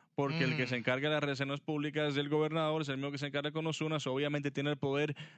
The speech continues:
Speaker 1: pa' tapar y desviar la noticia y la prensa, so,
Speaker 2: Están
Speaker 1: no sé
Speaker 2: diciendo,
Speaker 1: si
Speaker 2: a-,
Speaker 1: es
Speaker 2: acuérdate que abiertamente estaban acusando a, a Ozuna de, de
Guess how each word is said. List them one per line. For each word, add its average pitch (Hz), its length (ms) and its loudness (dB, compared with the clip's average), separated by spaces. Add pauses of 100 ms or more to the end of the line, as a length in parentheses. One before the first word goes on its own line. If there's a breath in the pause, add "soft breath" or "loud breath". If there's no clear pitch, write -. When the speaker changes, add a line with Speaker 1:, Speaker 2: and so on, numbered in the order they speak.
Speaker 1:
pa' 139 120 4
tapar 147 460 2
y 147 220 -2
desviar 131 720 2 (220 soft breath)
la 127 100 2
noticia 151 720 0
y 131 340 0
la 120 140 0
prensa, 139 480 -2
so, 113 320 -4 (540)
Speaker 2:
Están 180 200 -4
Speaker 1:
no - 20 4
sé 269 60 4
Speaker 2:
diciendo, 269 400 4
Speaker 1:
si 165 80 2
Speaker 2:
a-, 190 100 4
Speaker 1:
es 151 60 0
Speaker 2:
acuérdate 220 460 4
que 233 80 2
abiertamente 233 600 2
estaban 208 360 0
acusando 220 680 0
a, 170 200 2 (320)
a 156 40 0
Ozuna 196 380 -2
de, 160 220 0
de 147 280 -4